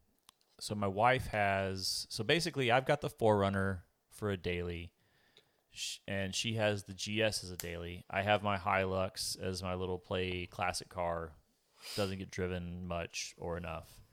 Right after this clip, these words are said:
And then she has a sixty-eight Beetle with the sixty-four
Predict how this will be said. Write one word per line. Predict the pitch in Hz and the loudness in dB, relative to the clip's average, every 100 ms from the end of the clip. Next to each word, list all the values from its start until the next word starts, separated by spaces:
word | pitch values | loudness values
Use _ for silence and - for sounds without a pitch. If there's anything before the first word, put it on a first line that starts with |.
| _ _ - - _ | _ _ -20 -20 _
And | 90 92 | -6 -4
then | 90 | 0
she | - - 196 156 | 2 2 2 6
has | 87 87 85 90 - - - - - _ - | 4 4 -4 -6 -8 -10 -20 -20 -20 _ -4
a | 98 95 90 87 | -2 0 -4 -6
sixty-eight | - - 139 - 139 131 - | -4 -2 -4 -2 -2 -2 -2
Beetle | 120 95 92 117 _ _ _ - - | -2 -2 -2 -6 _ _ _ -20 -12
with | 95 - | -10 -8
the | 101 95 92 92 | -4 -2 -2 -4
sixty-four | - 123 - - 123 120 117 113 | -6 -6 -12 -6 2 4 4 2